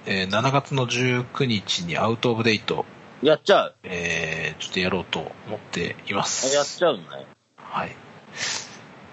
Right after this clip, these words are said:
Speaker 1: で、まあ、ただちょっと人数とかも、あ、まあ、極力、まあ、密にならない体制でやっていこうと思うんで、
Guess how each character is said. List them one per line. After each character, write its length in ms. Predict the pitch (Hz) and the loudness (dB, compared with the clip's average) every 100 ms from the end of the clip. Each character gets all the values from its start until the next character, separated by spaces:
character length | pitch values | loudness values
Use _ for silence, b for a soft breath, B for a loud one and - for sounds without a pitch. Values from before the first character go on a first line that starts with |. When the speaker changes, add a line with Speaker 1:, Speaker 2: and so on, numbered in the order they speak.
| - | 0
Speaker 1:
で、 420 | 143 139 135 127 113 | 4 6 6 4 6
ま 220 | 175 139 | 8 8
あ、 60 | 113 | 8
た 140 | 175 | 6
だ 100 | 127 | 6
ち 80 | 170 | 4
ょ 40 | |
っ 40 | 165 | 0
と 140 | 104 | 0
人 200 | 127 226 | 0 -2
数 340 | - 180 117 104 | 2 4 6 4
と 140 | 104 | 4
か 200 | 107 101 | 6 6
も、 320 | 92 85 - - | 4 -2 0 0
あ、 200 | 82 76 | 0 0
ま 320 | 110 101 90 85 | 0 2 4 2
あ、 60 | - - B B B - - - - | -4 -10 B B B -16 -20 -20 -8
極 240 | - - 113 | -4 0 0
力、 500 | 117 135 127 120 98 - - - | 2 2 4 2 0 -10 -20 -12
ま 140 | 117 107 | 0 0
あ、 40 | |
密 260 | 107 123 - | 2 -2 0
に 140 | 101 | 0
な 120 | 90 92 | 2 4
ら 140 | 101 | 4
な 160 | 104 71 | 2 0
い 100 | - - - - - - | -2 -10 -14 -16 -12 -2
体 200 | - 101 | 0 2
制 240 | - 104 | 2 2
で 260 | 95 101 - - - - - - - - - - - - - - | 4 2 2 -4 -10 -6 -6 -6 -18 -20 -20 -20 -20 -18 -8 0
や 140 | 110 | 0
っ 20 | |
て 140 | - 113 | 4 2
い 80 | |
こ 160 | 110 120 | 4 2
う 40 | 107 | 4
と 100 | 95 | 4
思 240 | 95 87 | 4 2
う 20 | |
ん 140 | 69 - | 0 -2
で、 220 | 73 | -2